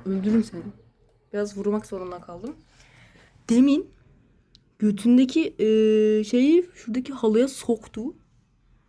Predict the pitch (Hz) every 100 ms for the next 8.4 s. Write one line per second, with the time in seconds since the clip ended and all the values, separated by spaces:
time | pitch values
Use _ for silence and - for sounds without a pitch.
0 | _ _ _ - 208 202 185 180 196 202
1 | 208 214 240 294 - 240 247 247 - -
2 | 220 226 226 208 170 - - - _ _
3 | - 220 226 190 170 - _ - - _
4 | _ _ _ _ _ _ - 214 320 349
5 | 233 190 175 175 - _ _ _ _ _
6 | _ _ _ _ _ _ _ _ _ _
7 | _ _ - 185 208 202 247 233 220 -
8 | - 214 202